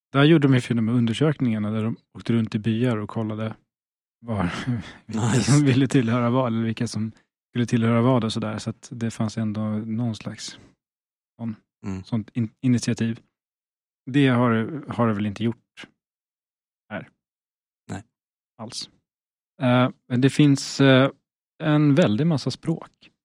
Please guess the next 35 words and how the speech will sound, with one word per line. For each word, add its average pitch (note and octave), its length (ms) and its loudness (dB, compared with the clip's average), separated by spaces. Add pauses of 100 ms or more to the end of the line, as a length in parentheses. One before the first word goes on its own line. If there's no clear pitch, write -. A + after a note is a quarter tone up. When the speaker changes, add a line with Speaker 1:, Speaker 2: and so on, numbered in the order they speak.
(720)
Speaker 2:
Mm. C3+ 260 0 (600)
Speaker 1:
i G2+ 240 -2
då G#2 340 -4 (260)
Sub-Sahara. A2+ 680 -2 (720)
Och A#2+ 80 -6
det A#2 60 0
är - 20 2
lite B2+ 240 0
svårt C3 220 2
att C3+ 80 0
klassificera A#2+ 880 2
och G#2+ 140 -4
kartera A2+ 420 -2
alla A#2 340 -2
sådär, A2 320 -8 (100)
för - 140 -6
att - 380 -10 (560)
vad, A2+ 520 -8 (160)
ibland A2+ 280 -2
är A2 40 0
det A2 60 0
oklart A2 260 -4
vad A2 120 -4
som A2 140 -2
är G#2+ 40 0
en G#2 80 -4
dialekt G#2 500 -8
och A2+ 100 -10 (120)
vad A2 140 -10
som G#2 180 -6 (520)
faktiskt A2+ 260 -8
är D3 100 -6
ett G#2 80 -8
språk. - 540 -10
Speaker 2:
Mm. F#2 180 -8